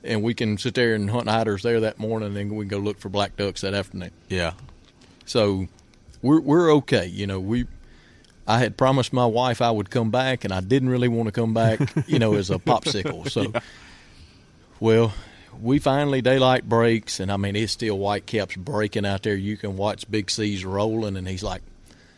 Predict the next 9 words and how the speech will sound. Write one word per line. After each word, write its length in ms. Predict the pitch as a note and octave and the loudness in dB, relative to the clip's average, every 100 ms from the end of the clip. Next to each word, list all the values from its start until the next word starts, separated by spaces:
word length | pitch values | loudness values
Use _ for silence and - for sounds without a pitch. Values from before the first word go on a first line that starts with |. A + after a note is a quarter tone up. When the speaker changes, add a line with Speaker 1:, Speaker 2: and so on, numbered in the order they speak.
| _ _ - - | _ _ -14 0
Speaker 1:
"Okay, 360 | A2+ - G2 F2 - - | 2 4 2 0 -10 -8
I, 140 | G2 G2 | -4 -2
I 120 | G2 | 0
see 240 | G2+ B2 A#2+ | 0 0 0
a 60 | |
spot 260 | A2+ A#2+ B2 | 0 0 0
I 100 | A#2+ | 0
can 160 | - A2 | -2 -6
shoot. 500 | - A#2 A2+ A2+ | -4 -2 0 -2